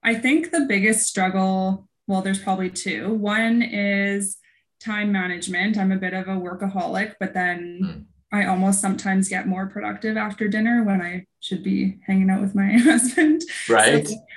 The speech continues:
Speaker 1: one of my things that I'm working on now is work-life balance and really stopping work at a certain time, unless I'm in an offer or there's an emergency, of course, but just stopping work around dinner time and spending the last couple hours of the day with my husband. And then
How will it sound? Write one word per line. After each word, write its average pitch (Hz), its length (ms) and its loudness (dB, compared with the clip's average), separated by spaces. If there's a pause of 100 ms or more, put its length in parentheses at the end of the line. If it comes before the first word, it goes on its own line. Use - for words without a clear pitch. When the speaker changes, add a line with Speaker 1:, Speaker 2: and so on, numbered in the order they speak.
(160)
Speaker 1:
one 220 200 4
of 240 60 6
my 233 540 2 (340)
things 202 240 0
that 202 80 0
I'm 202 80 0
working 196 300 -2
on 185 160 -2
now 180 320 -2
is 185 200 -4
work-life 190 480 -4 (220)
balance 208 380 0
and 196 180 2
really 185 500 -6 (640)
stopping 185 580 -2
work 190 300 -4
at 190 120 -2
a 196 60 -2
certain 196 360 -4
time, 226 360 -2
unless 254 300 2
I'm 240 140 2
in 208 80 0
an 196 120 2
offer 180 560 -6
or 175 60 -6
there's 180 200 -4
an 185 80 -4
emergency, 202 500 -2
of 196 120 -4
course, 247 300 2
but - 280 0 (360)
just 196 180 2
stopping 196 460 2
work 190 380 -2 (400)
around 190 340 2
dinner 190 260 0
time 185 580 -2
and 190 200 0
spending 196 460 -2
the 202 60 -2
last 196 300 -6
couple 196 440 -4
hours 202 260 -2
of 196 80 -4
the 202 60 -4
day 208 180 -6
with 214 180 -8
my 220 340 2
husband. 254 600 2
And 202 180 2
then 190 440 -2